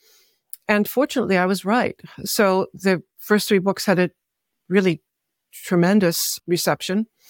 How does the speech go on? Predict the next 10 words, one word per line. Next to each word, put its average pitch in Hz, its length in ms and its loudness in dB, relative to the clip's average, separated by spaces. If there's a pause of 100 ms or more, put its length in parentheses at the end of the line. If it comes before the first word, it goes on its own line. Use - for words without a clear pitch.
(380)
and 196 140 0
that 190 100 2
encouraged 180 400 0
me 175 100 0
to 175 100 0
continue 165 440 -2
writing. 175 460 -4 (500)
So 170 800 0
there's 165 260 -4
now 165 340 0